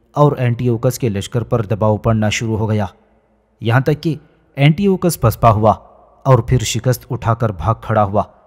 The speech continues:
इस तरह थर्मोपाटिल के मुकाम पर रोमनों के हाथों एंटियोकस को बदतरीन शिकस्त हुई और फिर वो भागकर शाम वापस चला गया। दूसरी तरफ रोमन और रोडस के बहरी बेड़े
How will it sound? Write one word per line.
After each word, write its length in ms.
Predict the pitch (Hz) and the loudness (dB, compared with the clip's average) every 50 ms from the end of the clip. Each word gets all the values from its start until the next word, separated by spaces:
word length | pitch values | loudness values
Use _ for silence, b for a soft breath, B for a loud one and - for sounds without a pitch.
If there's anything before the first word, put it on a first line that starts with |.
| _ _ _ _ _ _ _ _ _ _ _ - - | _ _ _ _ _ _ _ _ _ _ _ -6 -6
इस 120 | 135 - | -2 2
तरह 240 | 147 123 123 139 135 120 - | 2 4 4 4 2 2 0
थर्मोपाटिल 560 | 120 110 107 113 107 - 113 110 - 135 135 127 | -2 0 0 0 0 2 2 0 2 0 -4 -2
के 120 | - 127 | -2 -2
मुकाम 300 | 113 113 - - 131 131 | -2 0 2 2 2 2
पर 180 | - 147 139 - - - _ _ _ _ - - | 2 0 -2 -2 -6 -20 _ _ _ _ -6 0
रोमनों 400 | 117 127 131 127 123 127 135 135 | 2 2 4 4 4 2 2 0
के 120 | 135 135 | 0 -2
हाथों 320 | 98 110 113 117 135 131 127 | -2 -2 -2 -2 -2 -4 -2
एंटियोकस 640 | 123 120 117 113 117 127 123 113 107 - 127 117 - | -2 -2 -2 -2 -2 -2 -2 -2 -2 -2 -4 -4 -4
को 120 | - 131 110 | -4 -6 -2
बदतरीन 460 | 101 117 - - 120 117 120 120 117 | -2 -4 -2 -2 -2 0 0 0 -2
शिकस्त 380 | - - 110 - 120 110 - 127 | -2 -4 -2 -2 -2 0 0 -4
हुई 200 | 123 131 120 - b b b b b b b b b _ - | -4 -4 -4 -6 b b b b b b b b b _ 0
और 180 | 135 131 123 - - | 2 2 2 4 2
फिर 120 | 131 123 | 0 0
वो 160 | 110 107 117 107 | 0 0 -2 -4
भागकर 480 | 87 87 95 107 104 - - 123 117 - | -2 -2 -4 -4 -4 -4 -4 -4 -4 -4
शाम 320 | - - 117 110 107 107 | -4 -2 -2 0 0 0
वापस 320 | 101 107 107 - 117 - - | 0 -2 -2 -2 -2 -4 -4
चला 220 | - 110 104 107 | -4 -4 -2 -2
गया। 240 | 101 107 104 98 90 - _ _ _ _ _ _ _ _ _ _ _ _ _ _ _ _ _ _ _ _ _ - - | -2 -2 -4 -4 -6 -10 _ _ _ _ _ _ _ _ _ _ _ _ _ _ _ _ _ _ _ _ _ -20 -10
दूसरी 360 | 101 - 131 139 - 180 190 180 | -2 2 2 2 2 0 -4 -2
तरफ 300 | - 190 175 175 127 113 | -2 0 -2 0 0 2
रोमन 260 | 123 123 131 147 151 | 2 4 4 4 2
और 160 | 160 160 139 117 | 4 2 0 2
रोडस 340 | 113 113 110 127 131 - | 2 2 2 2 0 0
के 120 | - 143 127 | 0 -2 0
बहरी 300 | 104 - 107 110 139 131 | 0 0 0 0 0 0
बेड़े 340 | 117 127 127 131 147 151 | 0 2 2 2 2 0